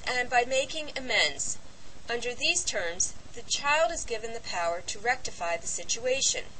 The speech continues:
If the consequence is lifted according to a certain amount of time that's set by the parents,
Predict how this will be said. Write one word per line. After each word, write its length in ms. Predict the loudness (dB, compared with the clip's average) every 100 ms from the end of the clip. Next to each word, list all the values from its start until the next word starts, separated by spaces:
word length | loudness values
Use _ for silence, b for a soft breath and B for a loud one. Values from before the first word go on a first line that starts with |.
| -8 -8 -8 -8 -8 B B B -6
If 160 | -6
the 80 | -4
consequence 720 | -4 -2 0 -2 -4 -4 -2
is 160 | -2 -2
lifted 460 | 2 2 2 -2 -2
according 480 | -4 -4 0 0 -2
to 120 | -4
a 80 | -2
certain 400 | 2 2 2 -2
amount 320 | -2 0 0
of 100 | -2
time 380 | -4 -4 -4 -4 -4 -6 -6
that's 200 | -4 -2
set 240 | 2 2 2
by 140 | -2
the 80 | -2
parents, 520 | 0 2 2 0 -4